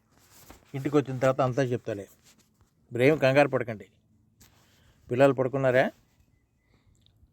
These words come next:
వాళ్ళకేమీ అప్పుడే చెప్పకు, వచ్చేస్తా ఓ రెండు గంటల్లో. రాత్రి పన్నెండు ముప్పైకి ఇల్లు చేరాడు రాజగోపాల్.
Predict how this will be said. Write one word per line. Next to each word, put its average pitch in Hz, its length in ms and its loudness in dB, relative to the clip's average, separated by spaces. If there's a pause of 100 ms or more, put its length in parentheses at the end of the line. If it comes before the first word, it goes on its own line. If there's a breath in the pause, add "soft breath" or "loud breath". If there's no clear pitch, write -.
(140)
వాళ్ళకేమీ 123 320 -2
అప్పుడే 131 300 -2
చెప్పకు, 117 420 -6 (720)
వచ్చేస్తా 117 560 -4 (500)
ఓ 127 100 2
రెండు 123 200 -2
గంటల్లో. 113 440 0 (4000)
రాత్రి 120 400 0 (920)
పన్నెండు 139 300 0
ముప్పైకి 123 540 -4 (580)
ఇల్లు 131 200 -4
చేరాడు 120 420 -2
రాజగోపాల్. 107 500 -6